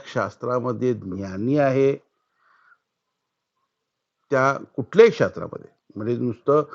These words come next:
शास्त्रीय भाषेमध्ये शास्त्रात असं नाही, तर ती वेगवेगळ्या शास्त्रामध्ये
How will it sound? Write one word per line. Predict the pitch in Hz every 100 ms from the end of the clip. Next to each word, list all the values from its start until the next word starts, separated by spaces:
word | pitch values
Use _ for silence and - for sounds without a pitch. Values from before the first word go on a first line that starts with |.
| - _
शास्त्रीय | - 139 120 - - 151 165
भाषेमध्ये | 196 143 123 147 143 135 123 - - - _ -
शास्त्रात | 117 - 135 127 -
असं | 113 143 147 135
नाही, | 90 98 69 _ _ _ _ _ _ _ -
तर | 147
ती | 170
वेगवेगळ्या | 156 98 117 165 160 151 147 143
शास्त्रामध्ये | - 104 - 117 113 104 127 147